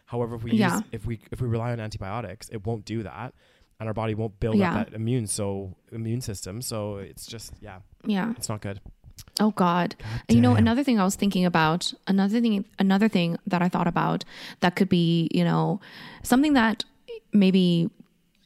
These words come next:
Speaker 2: uh, we should be concerned wi-, with as well is
Speaker 1: Yeah.
Speaker 2: people being in lockdown.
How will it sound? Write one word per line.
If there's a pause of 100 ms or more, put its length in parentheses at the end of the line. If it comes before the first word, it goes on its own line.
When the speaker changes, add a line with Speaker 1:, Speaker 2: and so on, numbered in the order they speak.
(260)
Speaker 2:
uh, (140)
we
should
be
concerned
wi-,
with
as
well
is
Speaker 1:
Yeah. (280)
Speaker 2:
people
being (120)
in
lockdown.